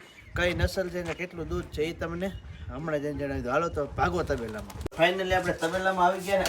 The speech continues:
આ ભેંસ છે ને આ ભેંસની દીકરી, એટલે કે આની બે પાડી દીધી, બે પાડીનું પાછું,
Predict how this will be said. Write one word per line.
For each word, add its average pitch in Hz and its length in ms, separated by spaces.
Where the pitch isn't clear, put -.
આ 180 260
ભેંસ 185 180
છે 190 220
ને - 140
આ 180 260
ભેંસની 165 680
દીકરી, 147 340
એટલે 180 260
કે 175 100
આની 185 280
બે 165 220
પાડી 170 320
દીધી, 170 380
બે 170 260
પાડીનું 175 500
પાછું, 165 360